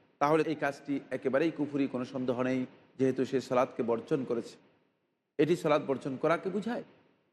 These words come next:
এবং এর মাধ্যমে সে ব্যক্তি কুফরির মধ্যে লিপ্ত হবে, যেহেতু সে কমপ্লিটলি সালাতকে বর্জন করেছে, সালাতের সাথে তার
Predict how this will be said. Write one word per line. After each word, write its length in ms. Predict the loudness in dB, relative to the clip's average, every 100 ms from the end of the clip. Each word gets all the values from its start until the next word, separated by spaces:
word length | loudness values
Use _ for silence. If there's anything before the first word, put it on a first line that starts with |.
| _ _ -2
এবং 160 | 0 2
এর 140 | 0 2
মাধ্যমে 360 | 0 0 -2 0
সে 140 | 2
ব্যক্তি 260 | 0 0 -4
কুফরির 300 | -2 0 2
মধ্যে 140 | 4
লিপ্ত 220 | 4 4 2
হবে, 240 | 6 6 4 -4 _ _ _ 0
যেহেতু 220 | 2 2
সে 140 | 0 0
কমপ্লিটলি 800 | 2 2 0 2 2 2 2 2 2 -6 _ _
সালাতকে 320 | 4 4 2
বর্জন 320 | 0 0 -2 0
করেছে, 280 | 2 2 0
সালাতের 340 | 2 2 2
সাথে 200 | -2 0
তার 120 | 2